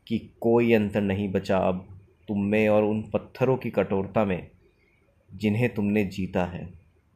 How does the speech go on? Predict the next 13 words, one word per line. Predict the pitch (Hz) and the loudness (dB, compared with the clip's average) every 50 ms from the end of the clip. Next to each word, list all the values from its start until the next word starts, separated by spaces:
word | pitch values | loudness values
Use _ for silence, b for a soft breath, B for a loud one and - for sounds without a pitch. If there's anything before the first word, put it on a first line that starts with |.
| _ _ _ _ _ _ _ _ _ _ _ _ _ _ _ - - | _ _ _ _ _ _ _ _ _ _ _ _ _ _ _ -16 -16
जब | 90 87 87 - 113 113 - - - | -16 -10 -2 2 2 2 2 0 -6
तुम | - 127 117 110 101 95 98 - - _ _ _ _ - | -4 -2 0 0 0 -2 -4 -10 -18 _ _ _ _ -10
अपने | 104 - - 113 117 117 | -8 -6 -4 0 2 2
मस्तक | 107 101 98 95 98 - - - 110 | 2 2 2 -2 -2 -6 -4 -4 -4
पर | - - - 104 95 - - - _ _ _ _ _ _ _ _ _ _ _ _ _ _ 95 | -4 -2 -2 -2 -2 -2 -4 -12 _ _ _ _ _ _ _ _ _ _ _ _ _ _ -10
बर्फ | 92 - 113 117 123 117 - - - - | 0 4 6 6 6 4 0 -6 -4 -2
का | 110 | -2
पहला | - - 104 98 104 107 110 | 0 2 2 2 2 2 0
तूफान | 104 - - 107 98 - - 110 107 110 113 110 104 92 | 0 -2 -6 -6 -6 -2 2 6 6 6 6 4 2 -2
झेलोगे | 87 98 95 87 90 87 87 85 71 62 - - - | -2 -2 -4 -4 -4 -4 -6 -6 -8 -8 -8 -8 -8
और | 87 95 - - - | -8 -8 -8 -6 0
कांपोगे | - 92 92 - - 104 101 98 95 | 2 2 2 4 2 0 0 0 0
नहीं, | 92 92 92 101 90 92 | -2 -2 -4 -4 -6 -8